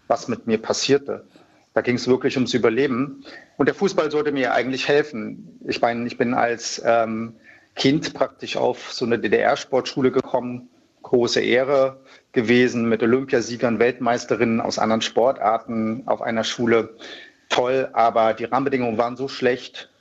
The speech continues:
Ähm, trotzdem habe ich mich sieben Jahre da durchgekämpft. Ähm, und es wäre schöner gewesen, wenn ich mich hätte offen zeigen können, wie alle anderen auch, dass man sich verliebt, dann Liebeskummer hat, man mit Leuten sprechen kann.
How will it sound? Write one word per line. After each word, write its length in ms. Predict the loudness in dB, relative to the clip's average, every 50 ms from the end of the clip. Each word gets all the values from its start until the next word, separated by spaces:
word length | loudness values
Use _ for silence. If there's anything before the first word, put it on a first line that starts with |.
| _ _ _ _ -2
Ähm, 300 | 0 0 0 0 -4 -6
trotzdem 360 | -2 -2 -2 -2 -2 0 0
habe 80 | 0 0
ich 100 | 0 -2
mich 140 | -6 -6 -6
sieben 200 | -6 -2 2 2
Jahre 200 | 4 4 4 2
da 80 | 0
durchgekämpft. 800 | 0 0 -4 -4 -6 -10 -10 -4 -4 -4 -4 -4 -8 -12 -16 -18 -18 -18 -20 -20 -20 -20 -20 -20 -20 _ _ _ _ _
Ähm, 500 | 0 0 0 -2 -4 -6 -4 -4 -4 -2
und 360 | -2 -2 -2 -2 -4 -8 -12 -14
es 140 | -4 -2
wäre 140 | -2 -2 -2
schöner 240 | -2 -2 0 0 0
gewesen, 500 | 0 0 -2 -2 -2 -2 -2 -2 0 0
wenn 140 | 0 -2 -2
ich 100 | -2 -4
mich 180 | -4 -2 0
hätte 220 | 0 0 0 0 0
offen 240 | -2 -4 -4 -8 -6
zeigen 320 | -2 -2 0 0 -2 -4
können, 220 | -6 -6 -2 0
wie 80 | 0 2
alle 140 | 2 2 2
anderen 280 | 2 0 0 0 0
auch, 380 | 0 0 0 2 0 0 -2 -4 -10 -20 -20 -20 -20 -20 _ _
dass 180 | -2 -2 0 0
man 140 | -2 0
sich 160 | 0 -2 -2 0
verliebt, 760 | -2 -2 -2 -2 -4 -4 -4 -6 -6 -6 -6 -6 -2 -2
dann 460 | -2 -2 -2 -2 -4 -6 -8 -8 -4 0
Liebeskummer 720 | 0 2 2 2 0 0 0 -2 0 0 0 0 0 2
hat, 400 | 2 2 2 0 -4 -10 -20 -20 -20 -20 _ -4
man 240 | 0 0 0 0
mit 120 | 0 -2 0
Leuten 260 | 0 -2 -2 -4 -8
sprechen 440 | -10 -8 -2 -2 -2 -2 -2 -6 -6
kann. 380 | -4 -2 -2 -2 -4 -6 -10